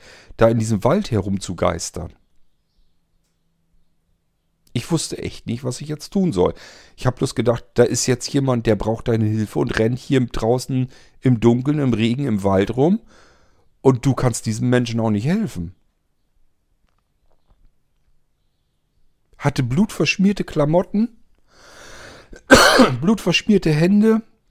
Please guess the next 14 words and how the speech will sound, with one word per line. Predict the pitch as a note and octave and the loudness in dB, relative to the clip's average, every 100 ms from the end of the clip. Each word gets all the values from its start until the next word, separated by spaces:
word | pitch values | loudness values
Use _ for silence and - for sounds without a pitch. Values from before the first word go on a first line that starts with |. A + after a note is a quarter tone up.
| - | 0
war | D#3+ D#3 | 2 2
im | E3 | 0
Gesicht | E3+ E3+ A#3 - - | -2 0 0 0 -2
am | F3 | 0
Bluten | F#3 G#3+ E3+ | 0 -2 -4
überall, | E3+ G#3+ A3 C#3+ F3 A#3+ - _ _ _ _ _ _ _ _ _ _ _ _ _ _ _ _ | -2 0 2 2 2 0 -6 _ _ _ _ _ _ _ _ _ _ _ _ _ _ _ _
brauchte | B2 - F3 - C#3 | -2 2 2 2 0
ganz | C3+ F3 - | 2 0 -2
offensichtlich | D#3+ C#3+ D#3 C#3+ D3+ C#3 | -4 -4 -4 -4 -6 -2
Hilfe | D3 C#3+ | -2 -2
und, | E3+ E3+ | -6 -6
und | D#3+ C#3+ | -6 0
haut | D3 D#3 G#3+ | 2 2 0
ab. | C4+ - | -2 -4